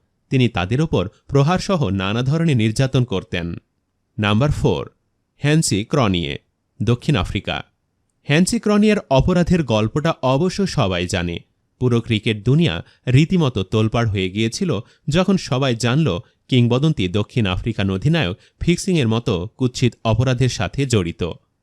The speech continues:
নাম্বার ফাইভ, জ্যাকব মার্টিন, ভারত। উনিশশো নিরানব্বই থেকে দুই হাজার এক, এই সময়ে ভারতের জার্সিতে গোটা দশেক ওয়ানডে খেলেছিলেন জ্যাকব মার্টিন। তবে ক্রিকেটার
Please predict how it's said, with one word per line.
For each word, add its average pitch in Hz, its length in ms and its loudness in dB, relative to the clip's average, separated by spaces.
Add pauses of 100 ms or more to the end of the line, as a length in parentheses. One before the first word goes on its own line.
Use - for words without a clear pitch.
(360)
নাম্বার 101 360 0
ফাইভ, 87 380 0 (640)
জ্যাকব 135 480 0
মার্টিন, 98 480 0 (420)
ভারত। 95 380 -2 (580)
উনিশশো 208 300 4
নিরানব্বই 185 480 2
থেকে 202 220 0
দুই 113 220 2
হাজার 98 320 -2
এক, 80 140 -6 (400)
এই 139 140 2
সময়ে 175 360 0
ভারতের 110 500 0
জার্সিতে 104 500 -2 (320)
গোটা 160 260 2
দশেক 151 380 0
ওয়ানডে 107 360 0
খেলেছিলেন 113 640 -2
জ্যাকব 113 420 0
মার্টিন। 87 420 -2 (460)
তবে 101 180 0
ক্রিকেটার 110 500 -2